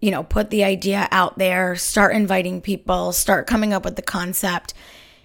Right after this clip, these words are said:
But really, it's so hard to guarantee that people are gonna show up to your party.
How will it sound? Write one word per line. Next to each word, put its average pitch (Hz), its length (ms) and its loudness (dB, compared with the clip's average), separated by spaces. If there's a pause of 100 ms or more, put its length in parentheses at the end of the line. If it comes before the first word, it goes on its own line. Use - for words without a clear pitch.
(300)
But 262 140 8
really, 254 480 6 (560)
it's 240 200 2
so 247 440 4
hard 233 340 2
to 262 80 0
guarantee 202 760 0
that 240 200 0
people 214 300 -2
are 208 120 0
gonna 196 220 -2
show 185 340 0
up 190 220 -2
to 208 120 -6
your 185 140 -6
party. 330 540 2